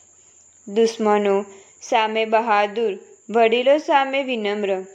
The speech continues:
સ્ત્રીઓની બાબતમાં ચાલાક તેમજ ધૂર્ત સામે સ્વકેન્દ્રી વ્યક્તિ હંમેશા સુખી થશે. તે ક્યારેય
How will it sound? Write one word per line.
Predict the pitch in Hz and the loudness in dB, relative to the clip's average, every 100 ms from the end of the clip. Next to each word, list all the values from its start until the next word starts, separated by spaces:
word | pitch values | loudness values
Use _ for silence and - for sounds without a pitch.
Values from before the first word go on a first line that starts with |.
| - _ | -20 _
સ્ત્રીઓની | - - 226 233 220 247 302 | -16 -6 0 4 4 2 0
બાબતમાં | 302 294 269 285 285 269 277 | 2 2 2 0 -2 -2 -2
ચાલાક | - 247 208 254 269 208 - - _ _ _ - | -2 0 2 2 0 -2 -6 -20 _ _ _ 0
તેમજ | 320 359 240 190 - - _ _ 196 | 2 2 -2 -6 -12 -20 _ _ -10
ધૂર્ત | 185 240 311 339 381 | 0 2 2 4 2
સામે | - 311 226 196 175 185 - _ - - | 4 2 0 -4 -10 -12 -20 _ -18 -4
સ્વકેન્દ્રી | 240 269 302 320 311 302 311 | 0 0 2 -2 -2 -4 -4
વ્યક્તિ | 269 220 - - 185 180 - _ _ _ - | -2 -4 -4 -18 -16 -16 -18 _ _ _ -6
હંમેશા | 220 208 208 208 208 190 220 - - | -2 2 2 0 0 0 -2 -12 -8
સુખી | 262 - - 285 | -6 -4 -2 -2
થશે. | 381 262 226 - 180 180 - _ _ _ _ _ _ _ _ _ _ _ _ 226 | 2 2 2 -6 -12 -12 -20 _ _ _ _ _ _ _ _ _ _ _ _ 0
તે | |
ક્યારેય | 226 240 240 220 220 269 | 0 0 0 0 -2 -4